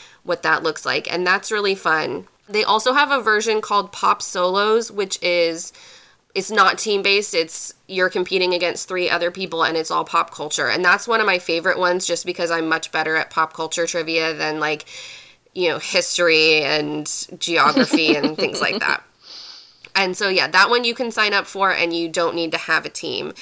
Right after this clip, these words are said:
Speaker 1: And I believe there are also YouTube videos of what the matches for that look like. Another thing you could do is if you're lis-, uh, look up some of the podcasts. There's Trivial Warfare is one,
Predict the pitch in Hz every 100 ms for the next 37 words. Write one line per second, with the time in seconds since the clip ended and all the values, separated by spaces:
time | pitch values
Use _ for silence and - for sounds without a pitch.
0 | - - - 185 170 175 185 190 196 185
1 | 175 - 165 160 160 156 151 - 156 151
2 | 147 139 160 160 156 151 151 147 156 151
3 | 151 156 - 151 - - - - 170 160
4 | 156 165 - - - - - - - -
5 | - - - 202 214 214 240 320 339 -
6 | 294 294 277 262 254 247 202 208 196 190
7 | 196 185 185 180 180 - 190 190 196 190
8 | 196 190 - _ _ 196 - 185 170 175
9 | 220 247 240 240 220 202 - 190 190 190
10 | - 196 196 226 214 - 202 185 190 -
11 | 214 240 233 196 196 196 208 202 202 -
12 | 196 196 196 196 208